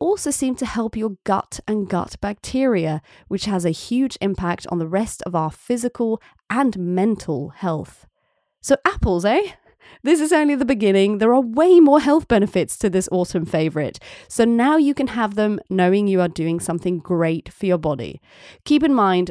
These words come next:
that some of these benefits change or are reduced when, as I said, you peel them, or you cook them or process them in different ways. But still, it can't hurt to add some apples to your diet,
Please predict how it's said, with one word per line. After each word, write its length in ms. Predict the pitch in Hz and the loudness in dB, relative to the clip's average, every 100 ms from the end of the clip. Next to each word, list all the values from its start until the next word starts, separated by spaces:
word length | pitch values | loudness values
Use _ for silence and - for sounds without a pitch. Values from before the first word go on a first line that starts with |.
| - | -4
that 200 | 180 - | -4 -2
some 220 | - 226 | -2 -2
of 60 | 220 | -2
these 160 | 208 | -4
benefits 420 | - 185 175 185 - | 0 -2 0 -4 -4
change 480 | - 180 175 175 - | 0 2 2 0 -2
or 160 | 180 - | 0 2
are 160 | 165 | 0
reduced 540 | 160 156 196 208 - - | -2 -6 -4 -4 -6 -4
when, 280 | 175 170 196 | -2 -2 -2
as 140 | 170 160 | -4 -4
I 80 | |
said, 260 | 160 170 160 | -4 -4 -4
you 120 | 160 | -4
peel 320 | - 285 302 | -4 -2 0
them, 300 | 233 190 208 - - - - - | 2 0 0 -6 -20 -20 -12 -2
or 200 | 285 285 | 0 2
you 140 | 262 | 0
cook 380 | - - 220 - | -4 -6 -6 -4
them 260 | 214 214 - | -4 -4 -4
or 140 | 208 | -8
process 580 | - - 170 170 - - | -8 -4 -2 -2 -4 -6
them 240 | 170 170 165 | -4 -2 -2
in 120 | 180 | -4
different 380 | 156 - 165 160 | -6 -4 -6 -4
ways. 420 | 156 151 147 - - - - | -4 -2 -6 -10 -20 -20 -4
But 140 | 254 | -4
still, 300 | - 294 285 | -2 0 2
it 160 | - 240 | 2 -2
can't 320 | - 294 262 | 0 0 0
hurt 340 | 214 202 196 - | 0 2 2 0
to 200 | - - | -6 -2
add 200 | 175 170 | -2 -2
some 140 | 160 | -4
apples 380 | - 160 - 185 | -4 -4 -2 -4
to 120 | - 202 | -2 -4
your 80 | |
diet, 480 | 175 160 156 160 - | -2 -2 -2 -4 -6